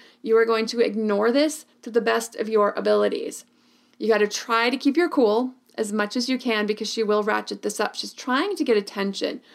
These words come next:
for this behavior. So this is an attention-seeking behavior,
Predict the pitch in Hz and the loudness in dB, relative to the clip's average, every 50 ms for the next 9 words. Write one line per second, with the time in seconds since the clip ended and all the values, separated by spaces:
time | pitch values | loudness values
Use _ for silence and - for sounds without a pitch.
0 | - _ _ _ - 220 220 214 202 208 202 - - 220 208 190 202 208 208 190 | -20 _ _ _ -2 2 2 4 4 2 0 0 -4 -6 -6 -4 0 0 0 0
1 | 185 - - 196 - 208 202 226 233 233 262 254 247 269 254 262 254 - - 254 | 0 -4 -8 -6 -8 0 0 0 2 2 -2 0 2 2 2 0 -2 -4 -4 -2
2 | 240 233 - 254 247 226 220 - - 214 208 - 208 - - 190 _ _ - 107 | -2 -2 -2 -2 -4 -4 -4 -4 -6 -6 -4 -2 -2 -2 -2 -4 _ _ -4 -4
3 | 110 - - 101 101 98 - - - - - - | -4 -4 -4 -2 -2 -2 -2 -4 -6 -6 -8 -12